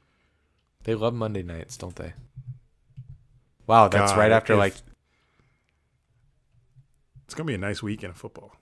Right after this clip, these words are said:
Speaker 2: Saturday,
Speaker 1: will be.
Speaker 2: Sunday, Monday. But if Ohio State beats Bama, oh my God, I'm gonna have to live with Ohio State fans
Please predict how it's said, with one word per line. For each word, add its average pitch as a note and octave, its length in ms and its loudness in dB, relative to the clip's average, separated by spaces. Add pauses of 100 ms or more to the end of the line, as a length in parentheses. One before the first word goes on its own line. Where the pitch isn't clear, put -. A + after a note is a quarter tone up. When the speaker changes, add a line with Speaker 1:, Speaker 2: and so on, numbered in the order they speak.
(200)
Speaker 2:
Saturday, G2 260 -6
Speaker 1:
will G2+ 80 -4
be. F#2+ 60 -8
Speaker 2:
Sunday, F#2+ 280 -8
Monday. G2+ 400 -10 (1800)
But F#2 420 -10
if G#2 180 -8
Ohio F#2+ 380 -4
State A2 360 -8
beats G2+ 300 -8
Bama, A2 520 -2 (1500)
oh C#3+ 120 10
my A#2 180 8
God, A#2 380 8
I'm A2 100 4
gonna A2+ 120 4
have A#2+ 180 4
to A#2 80 0
live G#2+ 260 4
with A2+ 160 0
Ohio A#2 540 2
State - 580 -2
fans G2 920 -2